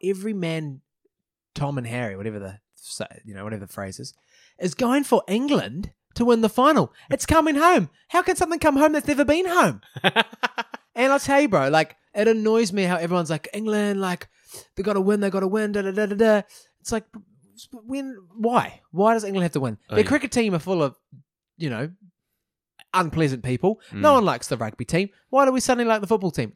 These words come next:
Speaker 2: Mm.
Speaker 1: And look, amazing, amazing young group of men. And it is a real shame, you know, with the online abuse that those three boys received. It was, it's, that's human nature at its worst, right? Well,
Speaker 2: Mm.
Speaker 1: one of its worst. After the tournament, they post a thing saying,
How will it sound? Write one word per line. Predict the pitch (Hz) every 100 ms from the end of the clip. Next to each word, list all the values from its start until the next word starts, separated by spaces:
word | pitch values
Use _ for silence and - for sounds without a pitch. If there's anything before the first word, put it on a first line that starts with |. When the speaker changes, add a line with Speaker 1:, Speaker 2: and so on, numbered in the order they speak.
| -
Speaker 2:
Mm. |
Speaker 1:
And | 269 254 143 175
look, | 202 - _ _ _ _ _ _ -
amazing, | 196 190 180 139 120 107 _
amazing | 190 202 202 190 185
young | 165 151
group | 139
of | 127
men. | 123 113 120 _ _ _ -
And | 143
it |
is | 147
a | 135
real | 135 131
shame, | - 123 120 113 - _ -
you | 117
know, | 101 104
with | 107
the | 120 -
online | 117 107 107
abuse | 104 107 -
that | -
those | 110 104
three | - 104
boys | 107 101 95
received. | 101 - 101
It | 98
was, | 135 104
it's, | 117 - - - - _ _ _ -
that's | 110 - - -
human | 117 107
nature | 98 101 95
at |
its | 98
worst, | 101 95 -
right? | 95 98 -
Well, | 110
Speaker 2:
Mm. | 98 90
Speaker 1:
one | 220
of | 98
its | 95
worst. | - 87 - _ _ _ _ _ - - _ _ _ _ _ _ _ _ _ -
After | 220 247 233
the | 190
tournament, | 180 196 151 104
they | 127
post | 143 139 -
a | 123 113
thing | 110 151 123
saying, | 107 110 104 101